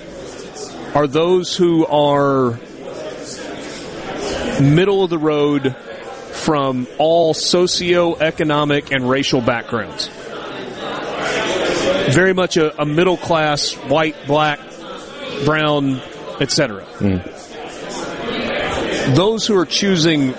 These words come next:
Speaker 1: not to get the vaccine, at least to this point,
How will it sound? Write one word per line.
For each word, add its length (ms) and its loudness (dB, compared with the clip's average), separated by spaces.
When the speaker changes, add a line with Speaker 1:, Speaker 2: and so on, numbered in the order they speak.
Speaker 1:
not 320 2
to 100 4
get 180 0
the 80 2
vaccine, 720 0
at 160 0
least 260 2
to 80 2
this 260 2
point, 380 0